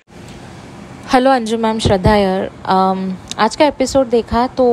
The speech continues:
I was disappointed, honestly। आज मैं disappoint हो गई क्योंकि कल का जो reaction था अनुपमा का and आज एकदम से वो एकदम normal हो गई कुछ, अ, तो, अ,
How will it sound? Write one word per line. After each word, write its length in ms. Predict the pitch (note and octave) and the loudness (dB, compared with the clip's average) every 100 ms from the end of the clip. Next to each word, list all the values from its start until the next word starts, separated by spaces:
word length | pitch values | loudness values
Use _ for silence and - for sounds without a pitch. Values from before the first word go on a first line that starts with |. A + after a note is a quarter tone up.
| A#3 A3+ A3+ A3 - | 2 2 0 -2 2
I 120 | A3 | 2
was 400 | A#3 A#3+ A3 F#3+ | 2 0 -2 -4
disappointed, 680 | F#3+ - - F3 D#3+ D#3+ | -2 -2 0 -2 -2 -4
honestly। 500 | - F3 E3+ - D#3+ | -2 -2 -4 -8 -10
आज 300 | - F3 F3+ G3 | -2 -2 0 -4
मैं 100 | F#3+ | -6
disappoint 500 | E3 F3 E3+ E3 E3+ | -6 -6 -6 -6 -6
हो 100 | D3 | -8
गई 160 | D#3 G3+ - - - - | -8 -10 -16 -20 -20 -8
क्योंकि 220 | A3 A#3 | -4 -4
कल 280 | A#3+ A3+ G3 | 0 0 0
का 160 | A#3 B3 | 0 0
जो 160 | C4 | 2
reaction 520 | B3+ A3+ G3+ - A#3+ A#3 | 2 2 2 0 -6 0
था 140 | A3+ | 0
अनुपमा 480 | G3+ G3+ G#3+ G#3+ G#3+ | 0 -2 -2 0 0
का 460 | A3+ A3+ A3 G#3+ | 2 2 0 -2
and 100 | G#3 - | -4 -2
आज 360 | G3+ G#3 G#3 | 0 0 -2
एकदम 300 | G#3 G3 G#3+ | -8 -4 -4
से 160 | A3 A#3+ | -2 -2
वो 100 | A3+ | -2
एकदम 220 | G3+ A3 | -4 -4
normal 480 | G#3 F#3 F3+ G#3 G#3+ | 0 0 0 -2 -4
हो 120 | G3 | -4
गई 200 | G3 G3 | -4 -6
कुछ, 460 | G3 G3 G3 - G3 | -6 -8 -8 -8 -4
अ, 240 | F3 E3+ - - - - - - - A3+ | -2 -4 -8 -18 -20 -20 -20 -20 -10 -4
तो, 400 | G#3+ G#3+ G#3+ | -2 0 -2
अ, 60 | G3+ | -4